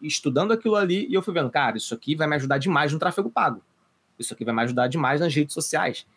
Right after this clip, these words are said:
Isso aqui, copy, tá em qualquer lugar. Então, eu preciso me aprofundar nisso, entende?" E eu fui aprendendo isso na jornada. Então, hoje em dia, você tem treinamentos que te facilitam muito isso.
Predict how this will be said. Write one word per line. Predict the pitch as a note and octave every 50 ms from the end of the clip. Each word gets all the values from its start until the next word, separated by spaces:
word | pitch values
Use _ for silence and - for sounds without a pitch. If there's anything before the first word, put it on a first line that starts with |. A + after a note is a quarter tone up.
| _ _ -
Isso | C3+ - C#3+
aqui, | C#3 - D#3+ D3+ - _ _
copy, | - C#3+ E3 G3 - - C#3+ -
tá | - C3+
em | C#3+
qualquer | C#3 C#3 C#3 - A#2+
lugar. | C#3+ F#3 F3+ D3 C#3+ D#3+ - - _ _ _ _ _ -
Então, | - B2 C3 C3+
eu | C3+ B2
preciso | - - - - - - C#3+ D3
me | E3 E3+
aprofundar | D3+ E3+ F3 - - E3+ E3 D#3 E3 G3+
nisso, | G3+ G3+ F#3 - - -
entende?" | - D3 E3+ G3 D#3+ A3+ - - _ -
E |
eu | G#3+ G3+
fui | - - G3+
aprendendo | G#3 - G#3 G#3 G3+ G3+ G3 F#3+
isso | F#3+ F#3+ - F#3+
na | F#3+ F#3
jornada. | G3 G#3 G#3+ G#3 F#3 E3+ D3+ C#3 - - _ _ _ - _ -
Então, | F3 E3+ -
hoje | - G#3 F#3+ G3+
em | F3+
dia, | C#3 E3 G#3
você | G#3+ A3+ G#3+ G3
tem | F3 F#3+ F#3
treinamentos | F#3 F#3 F#3 F#3 F3 D#3 D#3 F3 -
que | - -
te | F3 -
facilitam | - - - - - - G3 F3+ G3 G#3+ - G3 E3+
muito | D#3+ D#3 D3+ C#3+ - C#3+
isso. | D#3 G#3+ A#3 -